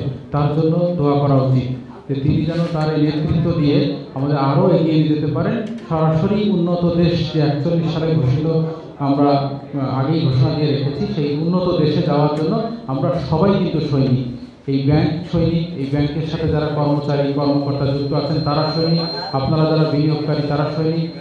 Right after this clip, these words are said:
আপনারা যারা আমানতকারী তারাও সৈনিক। তাহলে সেই অগ্রযাত্রার যে বিষয়টা সেটা আমরা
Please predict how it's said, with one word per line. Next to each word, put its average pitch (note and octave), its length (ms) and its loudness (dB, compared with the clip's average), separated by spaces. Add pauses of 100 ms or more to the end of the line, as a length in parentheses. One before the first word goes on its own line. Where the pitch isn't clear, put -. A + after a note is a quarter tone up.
আপনারা C#3 300 0
যারা D#3 180 2
আমানতকারী D3+ 720 0
তারাও D3 200 2
সৈনিক। B2+ 440 0 (360)
তাহলে F3+ 360 0
সেই E3+ 380 2 (280)
অগ্রযাত্রার E3+ 800 0 (480)
যে D#3 100 2
বিষয়টা D#3+ 600 2
সেটা D#3 240 0
আমরা D3 260 0